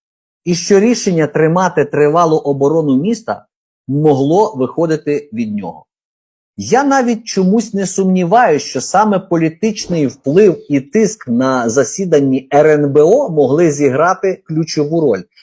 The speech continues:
Ми з вами знаємо історії про провалений контрнаступ і які причини спонукали до провалу цього контрнаступу. Що саме політики лізли керувати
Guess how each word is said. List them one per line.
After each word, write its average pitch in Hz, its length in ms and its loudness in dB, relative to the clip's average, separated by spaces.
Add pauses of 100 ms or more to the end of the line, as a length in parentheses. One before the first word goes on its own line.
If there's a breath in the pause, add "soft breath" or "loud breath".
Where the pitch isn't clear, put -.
Ми 208 100 4
з 208 80 0
вами 262 220 2
знаємо 226 440 0
історії 214 480 0
про 165 220 0
провалений 156 580 0
контрнаступ 160 920 -2
і 180 80 -6
які 175 340 -2
причини 220 560 0
спонукали 180 680 -2
до 131 160 -2
провалу 147 480 -2
цього 139 360 -2
контрнаступу. 127 760 -6 (460)
Що - 200 -2
саме 233 320 2
політики 202 640 0
лізли 131 580 0 (100)
керувати 127 720 -2